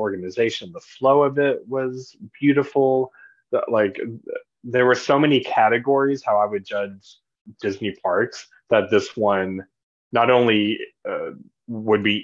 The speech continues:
equal to the American parks, but in a lot of the categories, I would say it beats it. Like, I, I was so shocked of how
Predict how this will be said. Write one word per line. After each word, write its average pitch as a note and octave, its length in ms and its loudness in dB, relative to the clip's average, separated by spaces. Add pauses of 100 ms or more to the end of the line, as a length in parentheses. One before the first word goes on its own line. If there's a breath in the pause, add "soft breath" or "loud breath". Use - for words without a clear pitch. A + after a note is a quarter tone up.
(120)
equal B2+ 320 2
to C#3+ 160 -2
the D3 140 4
American D3+ 420 2
parks, E3+ 380 0
but A#2+ 100 -4
in A2 60 -4
a G2 60 0
lot A#2+ 220 2
of D#3 60 -6
the C3 80 -2
categories, G2 640 -8 (120)
I G#2 60 2
would A2+ 160 -6
say G2+ 160 -2
it F#2 180 -6
beats - 280 -18
it. - 160 -20 (260)
Like, G2+ 200 0 (100)
I, A#2+ 340 0
I A2+ 140 2
was G#2 240 -6
so A#2 420 -2
shocked G2+ 460 -6
of F#2+ 180 -12 (160)
how G2 380 -6